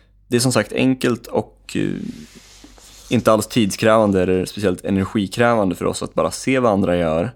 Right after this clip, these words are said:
och följa strömmen, hänga med i gruppen, vara ett gruppdjur, ett flockdjur. Det är lätt för att vi har utvecklats för att vara så. Våra hjärnor är byggda på det sättet helt enkelt. Däremot så är det svårt att förändra vårt beteende och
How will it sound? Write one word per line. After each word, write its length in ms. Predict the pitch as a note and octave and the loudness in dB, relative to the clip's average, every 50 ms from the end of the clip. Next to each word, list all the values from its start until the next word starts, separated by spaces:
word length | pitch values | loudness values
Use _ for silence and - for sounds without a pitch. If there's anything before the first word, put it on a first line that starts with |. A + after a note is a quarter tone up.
| _ - - | _ -20 -20
och 360 | - - - - _ - - | -20 -20 -20 -20 _ -18 -6
följa 340 | - - G#2 F#2+ F#2+ F#2 F2+ | -2 0 2 2 2 0 0
strömmen, 540 | - - - A2+ A2 G#2+ F#2+ E2 D#2 - B2+ - _ _ _ | 0 0 2 2 2 2 2 0 -2 -6 -10 -16 _ _ _
hänga 200 | - G2+ G2 F#2+ | -4 -2 0 2
med 120 | F#2+ F#2+ | 2 2
i 40 | G2 | 2
gruppen, 400 | G2 G2+ G2+ - - - - - - - - _ | 2 0 -2 -4 -6 -8 -8 -8 -10 -16 -20 _
vara 200 | - - - F#2 | -8 -4 -2 -2
ett 80 | F#2 - | -2 -2
gruppdjur, 380 | - G#2+ G2 - - A2 G2 F#2 | -2 -4 -4 -2 -2 -2 -2 -2
ett 80 | - | -2
flockdjur. 440 | - - G2 - - - - - - - _ _ - - - - - - | -2 -2 -4 -2 -2 -4 -4 -4 -6 -8 _ _ -20 -20 -20 -20 -14 -6
Det 80 | - G#2+ | -2 0
är 40 | G#2+ | 2
lätt 500 | G#2+ G2+ F#2 F#2+ - - - - - - _ _ - - | 2 2 2 0 -4 -14 -20 -20 -20 -20 _ _ -20 -20
för 140 | _ - G#2 | _ -4 -2
att 120 | G2+ F#2+ A2 | -2 2 2
vi 60 | G#2+ | 2
har 80 | G2+ | 4
utvecklats 640 | F#2 G#2 G2 - - B2+ A#2+ B2 - - G2 - - | 4 2 0 2 2 0 0 0 -2 -6 -6 -4 -2
för 80 | - G2 | -2 -2
att 100 | F#2+ - | 0 2
vara 240 | G2 F#2+ G2 G#2+ A2 | 4 4 4 4 2
så. 220 | - D#2+ B1+ - - _ _ _ _ - - - - - | 0 -4 -6 -6 -10 _ _ _ _ -20 -20 -20 -20 -8
Våra 180 | - - F#2 F#2+ | -2 0 2 2
hjärnor 580 | G2+ G#2 G2 F#2+ G2+ G#2+ G#2+ G#2 G2 F2+ - - | 4 4 4 4 2 2 2 2 0 -2 -4 -6
är 60 | - G2+ | -6 -2
byggda 320 | F#2+ G2 F#2+ G2+ G2 A2 | 0 0 0 0 0 -2
på 80 | - G#2 | 0 0
det 120 | F2 F2 | -2 -2
sättet 260 | - C3+ B2 - - | -2 -6 -8 -6 -6
helt 140 | - E2+ - | -6 -4 -4
enkelt. 340 | - - - - - - - _ _ - - - - - - - - _ _ _ _ - | -4 -6 -6 -6 -8 -12 -18 _ _ -20 -20 -20 -20 -20 -20 -20 -20 _ _ _ _ 0
Däremot 360 | - A#2+ C#3 C#3+ C3 A#2+ - | 0 2 2 2 0 0 0
så 100 | - A2 | 0 0
är 60 | G#2 | 2
det 80 | G2+ G2 | 2 0
svårt 560 | - - - - C3 C3+ C3+ B2 B2 - - | -2 -4 -4 0 0 2 0 0 -2 -4 -4
att 180 | - G2 - | -4 -4 -4
förändra 260 | - - F#2+ F#2 F2+ F2+ | -2 -2 0 0 2 0
vårt 140 | F2+ F2+ | 0 -2
beteende 540 | - G2 - B2+ B2 A#2+ A2 G2 F#2 - - | -4 -4 -2 0 2 2 2 0 0 -2 -4
och 600 | - - - G2+ G2+ G2 G2 F#2+ F#2+ F#2+ F#2+ F#2+ | -8 -8 -4 -2 0 2 2 2 2 0 -2 -4